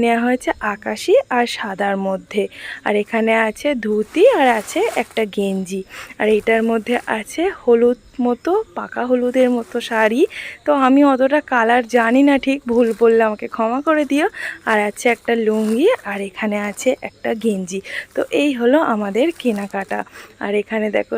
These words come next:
সব কিছু প্লাস্টিকের মধ্যে যেমন বের করেছি তেমন আবার ভিতরে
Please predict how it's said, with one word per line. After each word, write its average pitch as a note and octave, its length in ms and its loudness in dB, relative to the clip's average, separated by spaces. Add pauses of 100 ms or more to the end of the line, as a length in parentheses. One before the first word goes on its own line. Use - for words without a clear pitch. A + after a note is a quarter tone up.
(140)
সব C#4+ 140 0 (120)
কিছু C4 180 -8 (100)
প্লাস্টিকের A#3 640 0 (100)
মধ্যে A3 220 0 (100)
যেমন G#3+ 240 0 (100)
বের G#3 140 2 (100)
করেছি B3+ 320 -2 (200)
তেমন G#3+ 260 -2 (120)
আবার A3+ 160 -2 (100)
ভিতরে A3+ 280 -4